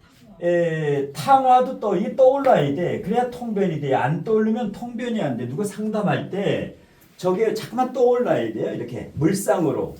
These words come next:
예, 탕화도 되고. 예, 역마. 역마가 되니까 이사자주 다니면 좋고, 탕화가 되니까 감정 기복이 있고, 그다음에 갑인, 이걸 이제 고란쌀이라 그러지요. 고란 과숙살,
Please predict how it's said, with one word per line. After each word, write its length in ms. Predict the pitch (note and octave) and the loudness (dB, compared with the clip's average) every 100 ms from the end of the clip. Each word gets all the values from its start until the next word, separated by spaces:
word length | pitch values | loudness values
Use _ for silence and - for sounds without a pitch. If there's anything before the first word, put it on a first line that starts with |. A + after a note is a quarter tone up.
| - | -4
예, 340 | C3+ - - - | -2 -2 -6 -12
탕화도 540 | - G#3+ G#3+ G3 D#3+ | -4 -2 2 0 0
되고. 500 | A#2 A2 - G#3 - - _ _ _ _ - | -4 -6 -6 -10 -12 -18 _ _ _ _ 2
예, 240 | E3+ B2 | 4 4
역마. 460 | C#3+ D#3+ D3 G2+ - - - - | 4 2 2 -2 -6 -18 -20 -2
역마가 440 | A3+ B3 B3 B3 | 0 2 2 4
되니까 500 | G#3 G3+ G3+ G#3 E3+ | 2 0 -2 2 2
이사자주 540 | F3+ F#3+ G3 F#3 E3+ D3 | 2 0 2 2 2 2
다니면 420 | D#3+ D3+ D3+ B2+ | 0 0 -2 -2
좋고, 380 | A#2+ - A2+ A2 | -4 -4 -8 -6
탕화가 520 | A3+ G#3+ G3 F#3+ E3+ | -4 -2 0 2 2
되니까 420 | E3 D#3+ D#3 C#3 | 0 -4 -4 -2
감정 460 | D#3 E3+ E3 F3 D3+ | 0 2 2 0 0
기복이 440 | D3 C#3+ C#3 A#2+ | -2 -2 -2 -4
있고, 360 | F#2+ - - - - - - | -8 -8 -10 -10 -14 -20 -10
그다음에 440 | F#3 F#3+ F#3 D#3+ C#3 | -2 4 6 4 2
갑인, 520 | D3 D#3+ E3+ D3 A#2 | 0 0 0 -2 -2
이걸 300 | D#3 F3+ D#3 | -4 -2 -2
이제 120 | C#3+ | -2
고란쌀이라 880 | D3 C#3+ E3 E3+ F3 E3+ C#3 C3+ A#2 | -4 -2 0 0 0 -4 -4 -2 -4
그러지요. 480 | G2+ G2+ - G#3 A3 - _ - - | -4 -8 -8 -8 -10 -16 _ -20 -20
고란 640 | - C#3+ D3+ F3 F#3 F#3+ F#3+ | -6 -4 2 2 2 0 -4
과숙살, 1120 | - C3+ C#3+ C#3+ - - - - G#2 - C#2+ | 0 2 2 2 -2 -10 -14 -8 -8 -8 -12